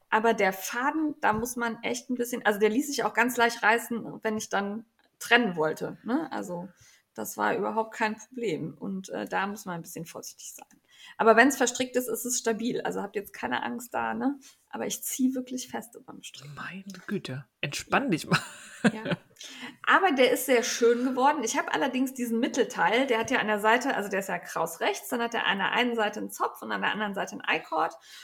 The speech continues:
Speaker 1: und geht so auseinander und dann ab der Mitte geht er wieder zusammen, sodass man eben Abnahmen hat. Und die Mitte, da wird so ein, so eine Kreuz-, Verzopfung gemacht.
Speaker 2: Ja.
Speaker 1: Und da ich das Garn komplett aufbrauchen wollte, hab ich diese Verzopfung anders gemacht,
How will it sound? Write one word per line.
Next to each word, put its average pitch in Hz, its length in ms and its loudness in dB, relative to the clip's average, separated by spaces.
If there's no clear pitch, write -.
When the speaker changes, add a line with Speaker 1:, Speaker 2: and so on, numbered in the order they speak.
Speaker 1:
und 233 300 0
geht 233 160 2
so 226 80 2
auseinander 196 840 2
und 226 120 -4
dann 226 180 0
ab - 200 0
der 220 100 2
Mitte 254 300 2
geht 226 160 -2
er 214 120 4
wieder 208 200 0
zusammen, 143 460 -6
sodass 175 340 -8
man 196 180 -6
eben 185 220 -6
Abnahmen - 560 -8
hat. - 160 -12
Und 196 240 -12
die 214 80 -4
Mitte, 262 360 0
da 226 200 2
wird 233 180 -2
so 214 160 0
ein, 208 300 -6
so 202 120 -4
eine 196 160 -4
Kreuz-, - 920 -2
Verzopfung 190 680 -2
gemacht. 160 380 -6
Speaker 2:
Ja. 175 160 0
Speaker 1:
Und 214 220 -2
da 240 260 10
ich 285 260 2
das 247 220 0
Garn 247 320 6
komplett 285 420 0
aufbrauchen 254 600 0
wollte, 269 320 0
hab 254 240 0
ich 247 160 -4
diese 269 260 0
Verzopfung 254 840 0
anders 214 400 4
gemacht, 202 340 0